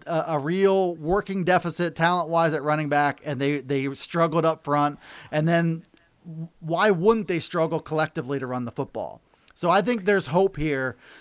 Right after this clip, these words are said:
uh, between the, the potential for addition by subtraction on the offensive line, but also the influx of talent here with Nick Singleton and Katron Allen to shake up this running back room.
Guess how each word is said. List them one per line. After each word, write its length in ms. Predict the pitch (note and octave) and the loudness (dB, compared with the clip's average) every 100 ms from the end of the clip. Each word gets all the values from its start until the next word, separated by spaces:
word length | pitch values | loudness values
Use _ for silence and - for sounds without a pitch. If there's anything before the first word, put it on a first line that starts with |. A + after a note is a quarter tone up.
| - | -8
uh, 180 | C#3+ C#3 | -2 -2
between 360 | D3+ - A3 G3+ | 2 2 4 4
the, 160 | G3 | 2
the 120 | F#3 | 0
potential 360 | D#3 F#3+ F#3+ F3 | -4 0 0 0
for 100 | G3 | -2
addition 340 | E3 F#3+ G3 | 0 0 0
by 140 | F3+ F3 | 0 0
subtraction 580 | E3+ D3 E3+ F#3 F3 F3 | 0 -2 -2 -2 -2 -4
on 80 | |
the 140 | D#3+ D#3+ | -2 -2
offensive 380 | E3 D#3+ D#3 C#3+ | -2 -4 -6 -4
line, 360 | E3 F#3 F#3+ - - - | -4 -4 -8 -12 -16 -4
but 120 | D#3+ | 2
also 360 | F3+ G#3 F#3+ | 4 4 2
the 220 | E3 D#3+ D#3+ | 0 0 0
influx 400 | E3 D#3 D3+ D3 | -2 0 -2 -2
of 80 | |
talent 360 | - D3 D3 C#3 | -2 2 2 0
here 160 | C#3 C3+ | -2 -4
with 120 | A#2+ | -4
Nick 160 | C#3 | -6
Singleton 480 | - C#3+ C3+ B2+ C3 | -4 -4 -4 -4 -6
and 80 | B2+ | -6
Katron 480 | - C#3 C#3 C3 B2+ | -4 -4 -2 -2 0
Allen 280 | C3 C3 B2 | 0 -2 -4
to 60 | |
shake 280 | - D3 C#3 | -4 -4 -4
up 80 | A#2+ | -4
this 180 | B2+ A#2+ | -6 -6
running 240 | A#2+ A#2+ | -4 -4
back 220 | A2 G#2+ | -4 -8
room. 280 | G#2 F#2+ | -8 -10